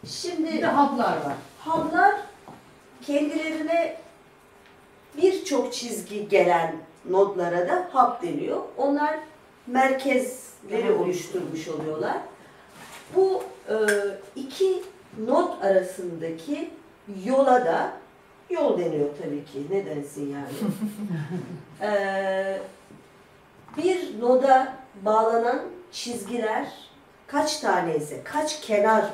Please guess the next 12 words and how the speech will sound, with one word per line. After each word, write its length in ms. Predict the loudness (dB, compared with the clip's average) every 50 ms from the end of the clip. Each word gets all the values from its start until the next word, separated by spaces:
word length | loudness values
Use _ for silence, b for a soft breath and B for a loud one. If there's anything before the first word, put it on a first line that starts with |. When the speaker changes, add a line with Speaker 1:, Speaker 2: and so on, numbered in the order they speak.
| -6 -6 -4
Speaker 1:
ona 120 | -2 -2
geliyorsa 840 | 2 6 6 6 6 6 2 0 0 -2 -4 -4 -4 -4 -4 -6 -10 -16 -20 -12 -4
o 160 | 2 4 4
nodun 340 | 4 4 4 0 -2 -4 -6 -6
gücü 500 | -4 -2 -2 -2 -2 -2 -2 -2 -2 -4 -6 -10 -16 -20 -20 -12 -4
odur. 320 | 0 2 2 2 0 -2 -4 -6 -10 -16 -20 -20 -20 -20 -20 -20 -20 -20 -20 -20 -20 -20 -20 -20 -20 -20 -20 -20 -20 -20 -20 -20 -10 -4
Bir 240 | 0 2 2 2 2 0 -4 -8 -14 -18 -20 -20 -16 -14 -8 4
yol, 340 | 8 8 10 10 8 6 2 -4 -10 -14 -16 -18 -18 -16 -8 -4
yani 280 | -2 -2 -2 -2 -4 -6 -8 -12 -14 -14
iki 440 | -14 -14 -10 -6 -4 -2 -2 -4 -6 -10 -16 -20 -20 -20 -20 -20 -10 -2
nod 320 | 2 4 4 4 4 2
arasındaki 800 | 0 2 2 2 2 -2 -6 -8 -8 -6 -6 -6 -6 -6 -8